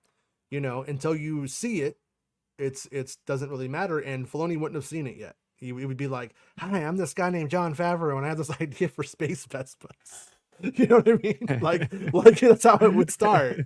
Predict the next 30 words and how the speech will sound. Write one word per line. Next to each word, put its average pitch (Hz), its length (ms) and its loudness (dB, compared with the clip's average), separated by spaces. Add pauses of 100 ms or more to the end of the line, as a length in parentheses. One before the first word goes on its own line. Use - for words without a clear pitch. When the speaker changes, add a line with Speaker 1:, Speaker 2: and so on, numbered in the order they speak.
Speaker 2:
<laughs> 165 100 -16
Speaker 1:
And 160 320 -2
then 170 100 2
you 190 80 4
have 180 60 2
to 180 60 2
be 180 60 4
like, 202 140 -6 (120)
"Okay, 214 320 2
show 254 260 0
it 226 120 -4
to 180 80 -10
me," 156 180 -6
you 147 80 -4
know, 135 160 -6
but 139 320 -4
it 160 140 -4
would, 156 160 2
it, 143 80 -6 (280)
it, 139 280 -4 (100)
it 156 120 -12
just, 139 220 -6 (340)
yeah. 123 280 -8
So 156 240 -4
anyways, 160 380 -4
the 156 100 -4
actual, 151 400 -6
like, 127 200 -8
issues, 180 420 -6 (420)
um, 135 320 -4